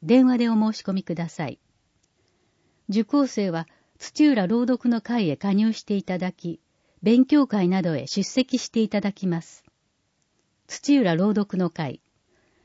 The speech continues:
勉強会及び例会。毎月第一金曜日、十時から十二時。実技及び活動。毎月第四木曜日、十時から十二時。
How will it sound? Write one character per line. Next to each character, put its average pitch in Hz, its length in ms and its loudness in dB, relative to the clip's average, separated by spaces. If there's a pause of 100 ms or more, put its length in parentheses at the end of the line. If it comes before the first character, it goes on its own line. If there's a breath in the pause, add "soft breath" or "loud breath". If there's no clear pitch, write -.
(340)
勉 254 240 2
強 233 220 -2
会 143 360 -6
及 214 200 2
び 208 140 0
例 208 180 -2
会。 175 360 -8 (800)
毎 247 220 0
月 - 260 -8
第 226 240 0
一 - 180 -8
金 247 240 4
曜 214 220 0
日、 - 220 -8 (480)
十 254 240 4
時 185 160 -4
か 147 120 -6
ら 131 160 -6
十 185 200 0
二 185 180 0
時。 - 240 -12 (1200)
実 233 300 -2
技 143 260 -2
及 220 220 0
び 208 100 -4
活 196 340 -8
動。 190 320 -4 (440)
毎 233 200 0
月 - 260 -8
第 226 240 0
四 240 180 0
木 220 260 -4
曜 196 220 0
日、 127 200 -12 (540)
十 240 220 2
時 190 140 -4
か 143 140 -4
ら 139 140 -6
十 185 180 -2
二 196 180 2
時。 - 220 -12